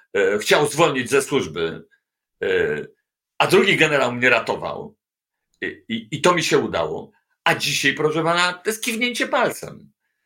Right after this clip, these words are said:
Dzisiaj nie ma w gruncie rzeczy mechanizmu, który by jasno określił:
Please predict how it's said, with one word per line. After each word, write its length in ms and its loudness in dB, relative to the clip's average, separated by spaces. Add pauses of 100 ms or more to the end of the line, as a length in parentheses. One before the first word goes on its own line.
(180)
Dzisiaj 420 0
nie 240 2
ma 160 4
w 100 -6
gruncie 420 -2
rzeczy 340 4
mechanizmu, 640 -2
który 280 2
by 300 4 (600)
jasno 440 4
określił: 640 -2